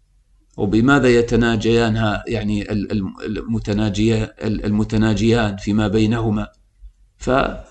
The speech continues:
لكن أحيانا قد يكون الكلام في شيء من الخصوصية، فنعم، فقال: "إذا تناجيتم، إذا اضطررتم إلى المناجاة،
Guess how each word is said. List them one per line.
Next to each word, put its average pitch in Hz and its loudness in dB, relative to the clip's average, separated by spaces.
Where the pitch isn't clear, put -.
لكن - 4
أحيانا 180 6
قد 156 2
يكون 143 4
الكلام 117 2
في 135 2
شيء 131 4
من 120 2
الخصوصية، 113 0
فنعم، 214 -2
فقال: 196 2
"إذا 233 6
تناجيتم، 113 0
إذا 156 4
اضطررتم 147 2
إلى 113 2
المناجاة، 110 0